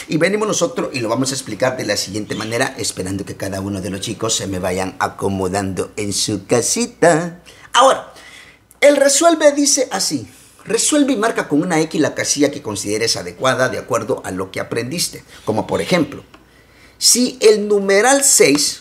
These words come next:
lo podemos hacer, mi asistente, vamos a marcar la X aquí donde dice que sí lo pudimos hacer. De lo contrario, pues, lo siento mucho, vamos a marcar la X aquí donde dice de que no.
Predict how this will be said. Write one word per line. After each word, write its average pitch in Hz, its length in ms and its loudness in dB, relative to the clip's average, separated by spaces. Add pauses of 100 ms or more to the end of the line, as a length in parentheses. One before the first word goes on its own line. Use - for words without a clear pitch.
(140)
lo 127 260 2
podemos 127 680 -2
hacer, 127 420 2
mi 131 80 2
asistente, 139 640 -4 (180)
vamos 247 360 2
a - 20 -2
marcar 120 340 0
la 127 120 4
X 123 320 0
aquí 139 260 -4
donde 123 260 0
dice 104 280 -4
que 107 100 -8
sí - 240 -2
lo 104 200 -4
pudimos 90 440 -6
hacer. 95 220 -4 (340)
De - 160 -8
lo 76 240 -6
contrario, 120 640 2
pues, - 340 -4 (460)
lo 78 160 -12
siento 90 460 -2
mucho, 175 500 4
vamos 90 320 -10
a 104 80 -6
marcar 110 340 -4
la 117 180 2
X 127 340 0
aquí 139 300 2
donde 110 300 0
dice 92 380 -4
de 92 140 -4
que 127 120 0
no. 156 360 2